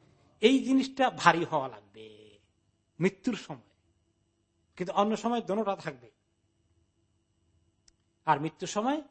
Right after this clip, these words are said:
রহমতের আশাটা বেশি করে করতে হবে। মৃত্যুর সময় আবার শয়তান আসে আরেক ফোন দিয়ে নিয়ে, জানেন, "আরে তুমিও, তোমাকে আল্লাহ মাফ করবে, আবার আর কোনো কাজ নাই।" এত গুনাহ করছো তুমি, আবার এখন মাফ পাবা?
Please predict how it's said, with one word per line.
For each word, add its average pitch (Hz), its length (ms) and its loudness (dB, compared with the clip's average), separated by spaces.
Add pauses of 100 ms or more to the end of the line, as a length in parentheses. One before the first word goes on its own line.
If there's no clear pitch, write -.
(200)
রহমতের 170 360 -4
আশাটা 160 320 -8
বেশি 151 220 -8
করে 123 180 -12
করতে - 260 -20
হবে। - 200 -20 (540)
মৃত্যুর 175 260 -6
সময় 170 260 -6
আবার 156 300 0 (160)
শয়তান 165 400 -6
আসে 151 160 -6
আরেক 156 240 -4
ফোন 156 240 -4
দিয়ে 143 140 -4
নিয়ে, 139 140 -4
জানেন, 147 280 -4 (460)
"আরে 247 200 4
তুমিও, 240 320 4
তোমাকে 220 360 6
আল্লাহ 196 180 6
মাফ 185 200 4
করবে, 156 220 0
আবার 147 200 2
আর 156 120 -2
কোনো 151 200 -4
কাজ 143 240 -2
নাই।" 113 140 -18 (720)
এত 220 240 2
গুনাহ 254 260 0
করছো 247 280 -4
তুমি, 247 200 -2
আবার 240 160 2
এখন 240 180 0
মাফ 233 240 0
পাবা? 214 380 -2